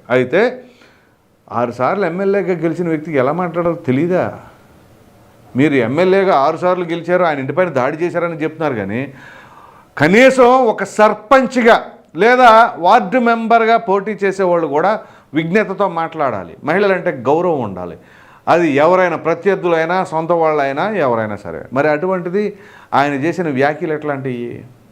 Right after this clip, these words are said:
ఏమంటారు? ఆరుసార్లు ఎమ్మెల్యే అని గొప్పతనం కాదు,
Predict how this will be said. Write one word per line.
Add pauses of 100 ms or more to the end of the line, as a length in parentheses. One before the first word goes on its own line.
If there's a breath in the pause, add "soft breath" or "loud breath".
(240)
ఏమంటారు? (340 loud breath)
ఆరుసార్లు
ఎమ్మెల్యే
అని
గొప్పతనం
కాదు,